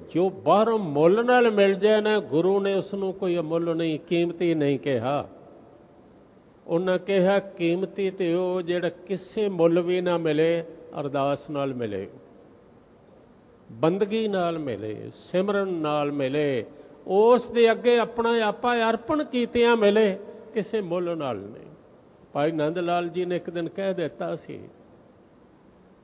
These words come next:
ਦਸ਼ਮੇਸ਼ ਪਿਤਾ ਇੱਕ ਸੌਦਾ ਕਰ ਲਓ। ਕਹਿਣ ਲੱਗੇ, "ਕੀ?" ਕਹਿਣ ਲੱਗੇ, "ਤੁਸੀਂ ਇੱਕ ਵਾਰੀ ਮੇਰੇ ਵੱਲ ਨਜ਼ਰ ਭਰ ਕੇ ਵੇਖ ਦਿਓ।" ਸੌਦਾ ਕੈਸਾ ਹੈ ਕਿ ਤੁਸੀਂ ਨਜ਼ਰ ਭਰ ਕੇ ਵੇਖ ਦਿਓ,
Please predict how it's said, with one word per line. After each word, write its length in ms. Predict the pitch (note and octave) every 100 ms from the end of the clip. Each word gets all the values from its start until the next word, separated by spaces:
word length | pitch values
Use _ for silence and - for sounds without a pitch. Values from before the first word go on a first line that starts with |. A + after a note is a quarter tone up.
| -
ਦਸ਼ਮੇਸ਼ 640 | C#3 - D#3+ D#3+ F3+ G3
ਪਿਤਾ 480 | G3 F3 E3 F3 F3
ਇੱਕ 220 | F3+ F3 - -
ਸੌਦਾ 420 | - C#3+ C#3+ D#3+ E3
ਕਰ 220 | D#3+ C3
ਲਓ। 440 | B2+ C3+ G#2+ E2 - - - - - -
ਕਹਿਣ 260 | C3 C#3+ C#3+
ਲੱਗੇ, 300 | C#3 D3 C#3+
"ਕੀ?" 520 | - D3+ D3+ D3+ C#3+ - - - - - - - _ - - - - - E3
ਕਹਿਣ 240 | D#3+ F#3+
ਲੱਗੇ, 300 | G3+ G3 G#3+
"ਤੁਸੀਂ 560 | G#3 - G3+ - - A3+
ਇੱਕ 200 | G#3+ A3
ਵਾਰੀ 360 | G3+ G#3+ G#3+ G#3+
ਮੇਰੇ 340 | F#3 F#3 G3
ਵੱਲ 320 | F#3 F#3+ G3
ਨਜ਼ਰ 440 | D#3+ C#3+ D3+ F3+ F3+
ਭਰ 240 | F3+ D3
ਕੇ 180 | C#3+ D#3
ਵੇਖ 360 | D3 C#3 C3
ਦਿਓ।" 300 | A#2+ A2+ F2 - - - - - - - - _ _ _ _ _ - - _ -
ਸੌਦਾ 360 | C#3 C#3 C#3+ F3
ਕੈਸਾ 420 | F3 D3+ D3 F3
ਹੈ 80 | F3
ਕਿ 160 | F3
ਤੁਸੀਂ 500 | F3+ - E3 - G#3
ਨਜ਼ਰ 440 | F3+ C#3 D3 F#3+ G#3
ਭਰ 240 | G#3 F#3
ਕੇ 180 | F#3 G3+
ਵੇਖ 340 | F#3 F3+ F3+
ਦਿਓ, 440 | F3+ G3 G3+ G3+